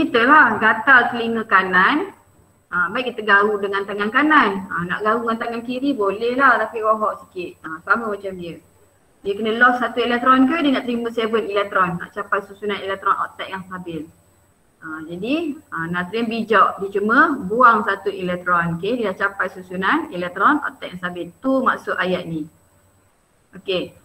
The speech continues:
jadi selepas menderma elektron valence tadi,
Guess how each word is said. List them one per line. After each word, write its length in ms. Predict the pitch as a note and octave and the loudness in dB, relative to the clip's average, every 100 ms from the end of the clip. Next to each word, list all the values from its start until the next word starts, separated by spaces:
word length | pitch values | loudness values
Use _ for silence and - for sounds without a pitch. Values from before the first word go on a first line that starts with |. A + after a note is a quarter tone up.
| _ _ - | _ _ -12
jadi 400 | F#3 G#3+ D#4+ G4+ - | -6 0 2 0 -4
selepas 560 | A#3 B3+ C4 F4 F#4 C4+ | 0 0 4 4 4 4
menderma 720 | C4 B3+ B3+ C4 C4+ C4+ C4+ | 4 6 8 8 8 6 2
elektron 480 | G#3+ A3+ A3 A3 G#3 | 0 2 4 4 4
valence 320 | G3 F#3+ F#3 | 2 -2 -4
tadi, 480 | F3+ E3+ F#3+ C#4 | -6 -4 -2 -2